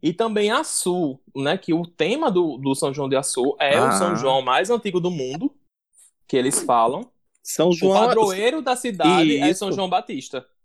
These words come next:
Speaker 2: Isso, exatamente. São João é o próprio padroeiro de Açu, e Açu, de fato, é o São João mais antigo do, do, do estado.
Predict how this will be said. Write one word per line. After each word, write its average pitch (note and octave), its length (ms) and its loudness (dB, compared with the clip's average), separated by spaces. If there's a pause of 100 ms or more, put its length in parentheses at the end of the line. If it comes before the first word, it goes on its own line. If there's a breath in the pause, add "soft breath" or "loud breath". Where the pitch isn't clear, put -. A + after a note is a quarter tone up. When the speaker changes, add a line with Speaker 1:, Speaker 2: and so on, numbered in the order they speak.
(140)
Speaker 2:
Isso, C#3 640 2
exatamente. C#3 680 -2
São C3+ 160 0
João C#3 200 -2
é E3+ 60 2
o F3+ 60 0
próprio D#3+ 320 -4
padroeiro G3 360 2
de F#3+ 100 0
Açu, F3 340 0
e F#3 100 2
Açu, F3 300 -2
de F#3 180 -10
fato, E3 260 -2
é F#3+ 40 0
o F#3+ 60 0
São F3+ 200 -6
João D#3+ 220 -2
mais F3 240 -2
antigo G#3 480 -8
do, A3 240 -8
do, G#3 360 0
do F#4+ 60 -2
estado. - 500 -6